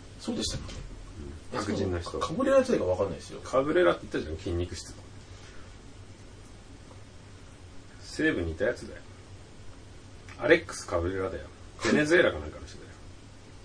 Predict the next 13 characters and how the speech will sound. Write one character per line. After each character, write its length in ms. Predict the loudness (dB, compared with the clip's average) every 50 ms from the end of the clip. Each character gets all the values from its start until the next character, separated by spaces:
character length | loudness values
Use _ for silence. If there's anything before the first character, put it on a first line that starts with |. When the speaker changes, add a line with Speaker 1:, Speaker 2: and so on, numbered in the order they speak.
| -14 -12 -12 -12 -12 -14 -16 -16 -16 -16 -16 -16 -16 -16 -16 -16 -16 -16 -16 -16 -16 -16 -16 -16 -16 -16 -16 -16 -16 -16 -16 -16 -16 -16 -16 -14 -14 -14 -14 -14 -14 -14 -14 -12 -12 -12 -12 -12 -14 -14 -16 -14 -14 -14 -14 -14 -14 -4 0
Speaker 1:
ガ 100 | 0 6
タ 120 | 6 6
イ 60 | 8 10
が 80 | 8 8
い 40 |
い 20 | 8
人。 240 | 4 0 -4 -8 -8 -4
Speaker 2:
そ 140 | 0 0 2
う 60 | 2
そ 100 | 2 -2
う 40 | -2
そ 140 | -4 -6
う。 40 | -10